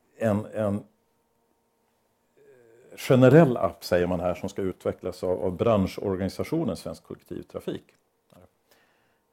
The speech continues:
Eh, det låter ju bra, och det vore ännu bättre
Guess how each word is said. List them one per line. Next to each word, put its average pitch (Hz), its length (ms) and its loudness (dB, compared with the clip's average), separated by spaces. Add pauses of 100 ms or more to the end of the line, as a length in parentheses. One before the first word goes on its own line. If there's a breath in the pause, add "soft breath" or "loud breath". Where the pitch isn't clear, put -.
Eh, 87 360 -2
det 120 360 2
låter 104 460 0
ju 95 220 -4 (180)
bra, 87 760 2 (840)
och 101 180 -10
det 95 100 -6
vore 98 380 -4
ännu 101 280 -4
bättre 90 600 -8